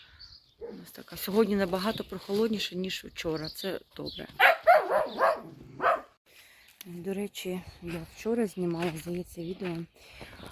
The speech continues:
редисочку нашу вуличну. І вона тільки наливалася сьогодні.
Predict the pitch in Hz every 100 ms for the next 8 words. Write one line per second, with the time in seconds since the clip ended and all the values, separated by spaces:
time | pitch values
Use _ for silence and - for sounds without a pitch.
0 | - 170 175 165 160 170 160 214 - -
1 | 220 202 196 185 175 185 175 - 175 170
2 | - - - - - - - 180 202 196
3 | 202 190 185 180 165 196 214 196 185 -
4 | 180 170 196 185 180